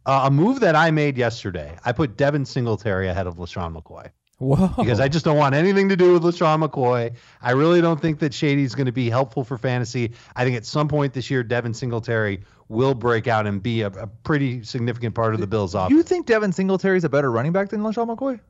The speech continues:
Speaker 1: Right now, yeah.
Speaker 3: See, I, I didn't think he was that impressive in college,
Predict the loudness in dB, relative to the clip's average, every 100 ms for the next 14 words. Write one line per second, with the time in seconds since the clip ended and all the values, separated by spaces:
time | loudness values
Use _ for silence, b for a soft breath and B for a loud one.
0 | _ _ 0 2 2 2 2 0 -4 _
1 | -10 -8 -8 -12 _ _ _ _ -8 -2
2 | -2 -4 -10 -2 0 0 -2 -2 -2 0
3 | 0 -2 -2 -2 -2 -4 -2 0 0 -2
4 | -4 -2 0 0 0 -4 -12